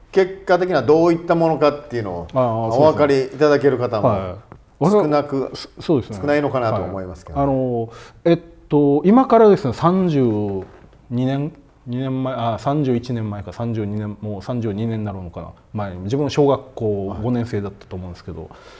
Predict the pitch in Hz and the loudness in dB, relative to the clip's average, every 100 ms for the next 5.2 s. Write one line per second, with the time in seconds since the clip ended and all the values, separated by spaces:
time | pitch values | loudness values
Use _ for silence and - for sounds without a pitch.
0 | - - 220 208 170 139 202 247 233 185 | -10 -2 0 0 0 2 2 2 0 0
1 | 208 202 180 180 170 165 135 - 90 78 | -2 0 2 2 2 0 -2 -6 -12 -10
2 | 85 117 139 120 - 113 104 95 113 262 | -4 0 0 0 -2 -4 -4 -4 2 4
3 | 285 277 285 - 233 226 120 127 156 156 | 4 4 2 2 2 2 -2 2 2 4
4 | 151 135 110 98 - - 87 - - - | 4 2 0 -4 -8 -12 -12 -12 -18 -18
5 | 78 | -16